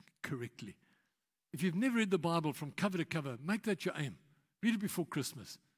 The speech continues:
You can do it. Five chapters a day. It'll take you eight months and you've covered six months the Old Testament and two months the New. You would cover the whole Bible. You realize that in eight months you could read from cover to cover. Start with it. Just get an overview, hey? It's an amazing thing to do.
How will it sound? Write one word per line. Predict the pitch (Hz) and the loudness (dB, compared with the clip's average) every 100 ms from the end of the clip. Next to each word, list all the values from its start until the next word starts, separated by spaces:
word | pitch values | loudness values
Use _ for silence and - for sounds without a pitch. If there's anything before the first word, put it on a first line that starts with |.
| - | -14
You | 202 | -6
can | 208 | -2
do | 151 107 | 0 -2
it. | - _ _ _ _ _ _ _ _ - | -4 _ _ _ _ _ _ _ _ -4
Five | 208 - | -4 0
chapters | 202 - 180 | -2 0 0
a | |
day. | 175 143 | 2 2
It'll | 127 | 0
take | 165 156 | -2 -2
you | 147 117 - - - | -2 -4 -8 -20 -4
eight | 196 - | 0 2
months | 160 151 147 | 2 -2 -2
and | |
you've | 135 131 | -4 -4
covered | - 156 143 110 - - - _ | 0 2 0 -4 -20 -20 -20 _
six | - 180 | -6 -2
months | 190 180 | -2 0
the | 185 | 0
Old | 180 | 0
Testament | - 185 208 190 | 2 0 0 -2
and | 123 | -4
two | - | -4
months | 170 160 - | -2 -2 -2
the | 147 | 0
New. | 135 | 0
You | 117 135 | 0 -4
would | 127 | -2
cover | 160 | -2
the | 156 | 0
whole | 147 | -2
Bible. | 160 170 175 113 - _ _ _ _ _ - | -2 -2 -4 -8 -14 _ _ _ _ _ -6
You | 156 | -2
realize | 254 180 | 0 0
that | 127 | -2
in | 147 | -4
eight | 185 | -2
months | 220 196 - | 0 -2 -2
you | |
could | 160 147 | -4 -2
read | 208 135 | -4 -4
from | 131 | -4
cover | - 202 | 0 2
to | 220 | 2
cover. | - 185 123 - - | 0 -2 -4 -10 -12
Start | - 240 233 190 | -6 -4 -4 -2
with | 147 | -2
it. | 127 | 0
Just | 262 196 | -2 0
get | 233 | 2
an | 185 - | 0 2
overview, | 226 247 151 131 | 2 2 0 0
hey? | 117 208 - _ _ _ _ _ _ | 0 -4 -8 _ _ _ _ _ _
It's | - | -10
an | 147 | -4
amazing | 139 180 156 143 | 2 2 2 -2
thing | - 143 | -4 -6
to | 143 | -6
do. | 117 | -6